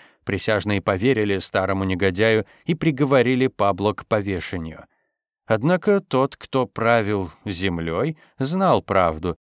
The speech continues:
и Паско каждую ночь молился, чтобы ему не сломали шейные позвонки по этому лживому обвинению. Итак, тот, кто правил, послал это общество благородных джентльменов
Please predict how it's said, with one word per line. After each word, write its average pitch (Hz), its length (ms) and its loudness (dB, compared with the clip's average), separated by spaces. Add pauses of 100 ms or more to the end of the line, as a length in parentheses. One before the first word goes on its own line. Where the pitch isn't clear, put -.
(260)
и 90 100 -6
Паско 131 400 -4
каждую 120 500 0
ночь 95 340 -4
молился, 107 680 0
чтобы 95 340 -4
ему 98 220 -2
не 165 140 0
сломали 131 480 0
шейные 135 520 -4
позвонки 127 600 -2
по - 140 -6
этому 101 340 -2
лживому 101 460 -2
обвинению. 92 680 -2 (520)
Итак, - 520 -4 (220)
тот, 196 220 -2
кто 113 320 0
правил, 104 640 0 (260)
послал 139 560 0
это 123 240 -2
общество 135 560 0
благородных 110 720 2
джентльменов 143 840 0